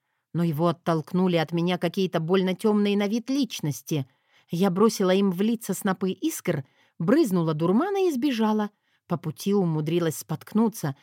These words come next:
разбить колено, но скорости моей это не убавило. А потом я бегала по городу,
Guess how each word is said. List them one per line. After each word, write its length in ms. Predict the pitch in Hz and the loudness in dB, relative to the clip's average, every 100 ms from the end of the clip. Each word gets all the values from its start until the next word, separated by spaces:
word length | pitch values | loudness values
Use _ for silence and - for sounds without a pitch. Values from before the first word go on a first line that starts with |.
| _ | _
разбить 460 | - 208 185 247 - | 0 0 2 -2 -2
колено, 600 | - 190 202 294 190 135 _ _ _ | 0 2 2 2 0 -2 _ _ _
но 360 | 165 165 156 151 | -2 0 0 -2
скорости 580 | - - 160 190 - - | -6 -4 0 0 -2 0
моей 440 | 233 214 156 156 | 2 2 0 0
это 140 | 160 185 | 0 0
не 100 | 202 | 0
убавило. 640 | 240 202 156 202 220 135 _ _ _ _ | 2 2 2 2 0 -2 _ _ _ _
А 120 | 185 | -2
потом 280 | 208 214 214 | 0 2 2
я 140 | 165 | 2
бегала 360 | 156 185 170 165 | 2 2 2 0
по 160 | 170 | 0
городу, 520 | 170 175 196 156 147 | 0 2 2 0 -4